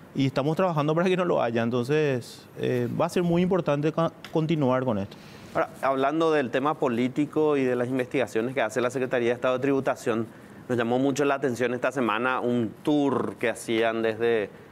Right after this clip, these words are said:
Speaker 2: la comisión que investiga el caso de la gobernación de Central para ver las obras. Y bueno, en algunos casos las obras estaban, intentaban justificar. En el caso de las facturas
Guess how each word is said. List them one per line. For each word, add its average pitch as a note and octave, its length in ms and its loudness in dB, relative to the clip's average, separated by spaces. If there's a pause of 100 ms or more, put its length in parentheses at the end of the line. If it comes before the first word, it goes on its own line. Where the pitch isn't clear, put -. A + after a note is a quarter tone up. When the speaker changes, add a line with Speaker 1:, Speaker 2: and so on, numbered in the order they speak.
(140)
Speaker 2:
la A2 160 0
comisión A#2 380 -2
que A#2 80 2
investiga A#2 400 0
el A2 60 -2
caso A2 240 0
de A#2 60 2
la A#2 100 2
gobernación A#2 400 0
de A2 80 0
Central A2+ 480 0 (500)
para G#2+ 160 0
ver A2 160 2
las C3 140 0 (120)
obras. A2 840 -2
Y G#2 240 2
bueno, F2+ 260 -2 (160)
en F2+ 60 -6
algunos F#2+ 300 -2
casos - 520 -4
las G#2+ 220 0
obras A2 260 2
estaban, C#3+ 640 0
intentaban G#2+ 480 0
justificar. A2 600 -4 (460)
En E3+ 100 2
el F3 100 0
caso G3+ 300 0
de A3 60 2
las A3 120 0
facturas - 920 -2